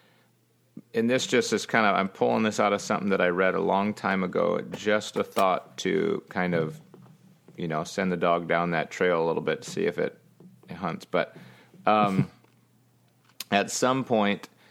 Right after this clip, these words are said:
uh, Paul had made a reference to his having, um,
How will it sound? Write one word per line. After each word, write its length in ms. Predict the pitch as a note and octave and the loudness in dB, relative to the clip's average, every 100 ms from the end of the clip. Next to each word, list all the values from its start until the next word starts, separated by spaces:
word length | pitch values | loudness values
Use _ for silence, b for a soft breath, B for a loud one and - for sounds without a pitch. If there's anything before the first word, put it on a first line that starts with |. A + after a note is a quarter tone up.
| b b b b - | b b b b -2
uh, 340 | F#2+ E2+ D#2 - - | 0 0 -2 -6 -16
Paul 500 | - - C3 B2+ B2 | -14 -2 2 2 2
had 220 | A#2 F#2 | 0 0
made 380 | F2+ G2 G2+ G#2 | 0 0 2 2
a 160 | C#2+ E2 | 0 0
reference 920 | E2+ F#2 F#2 - F2+ D#2 - - - - | 0 0 0 0 -2 -2 -4 -10 -12 -12
to 500 | - G2 F2 D#2+ D2+ - | -6 -2 0 0 -2 -6
his 600 | - - G#2+ G2+ G2 - | -16 -8 -2 0 -2 -6
having, 760 | - G#2 F#2+ F#2 F2 E2 F2 - b b b b b b b b b - | -6 -2 0 0 -2 -2 -8 -12 b b b b b b b b b -10
um, 580 | E2 D#2+ D#2 C#2+ D2+ | -6 -2 -2 -4 -10